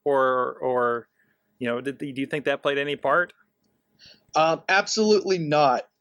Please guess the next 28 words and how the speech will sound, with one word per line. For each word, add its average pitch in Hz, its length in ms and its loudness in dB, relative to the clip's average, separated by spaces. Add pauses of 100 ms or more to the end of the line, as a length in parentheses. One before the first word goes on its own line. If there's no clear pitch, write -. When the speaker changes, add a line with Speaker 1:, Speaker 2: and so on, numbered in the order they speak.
(100)
Speaker 2:
I 147 120 4
was 147 180 -4
not 147 400 0
supported 143 540 0
in 139 100 0
my 139 120 2
wrestling 131 440 0
habit. 131 400 -2
That 123 140 -2
doesn't 170 240 2
mean 151 180 -2
I 147 60 4
was 139 180 0
Speaker 1:
<laughs> - 60 -4
Speaker 2:
discouraged 156 800 0
either. 165 440 2 (640)
Um, 139 400 2 (220)
but 143 340 2
there 139 180 -2
was 143 160 -4
never, 147 520 0 (500)
y-, 147 160 -12
y-, 147 220 -6
you 165 80 0
know, 143 160 0
my, 139 200 2
my, 147 300 0
my 147 300 0